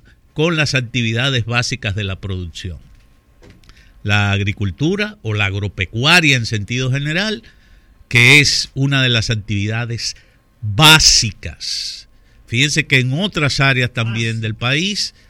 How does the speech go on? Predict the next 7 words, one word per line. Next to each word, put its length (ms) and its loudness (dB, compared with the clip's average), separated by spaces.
ya 280 6
no 220 0
tan 260 0
básicas 520 0
como 240 -4
la 100 0
agricultura, 720 -4